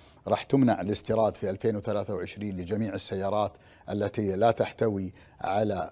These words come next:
آه، هذه النوع من المحركات. أما الآن، آه، سيتم استخدامها، لكن لا يفسر كلامي أن ستمنع استيراد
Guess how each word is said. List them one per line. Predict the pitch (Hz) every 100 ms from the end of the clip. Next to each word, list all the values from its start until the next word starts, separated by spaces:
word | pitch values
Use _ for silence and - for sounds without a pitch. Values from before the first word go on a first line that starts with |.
| -
آه، | 98 87 73
هذه | - 113 113 101
النوع | 101 107 107
من | 95 110
المحركات. | 117 92 - 98 104 113 170
أما | - 170 156
الآن، | 113 117 165 214 - - -
آه، | 104 113 113 64 62 60 58 58 50 - -
سيتم | - 147 139 160 151
استخدامها، | - 123 - 123 110 104
لكن | 107 -
لا | 156
يفسر | 165 - 156 156
كلامي | 131 151 156 156 139
أن | 127
ستمنع | 113 120 165 156 147 120
استيراد | - 135 139 151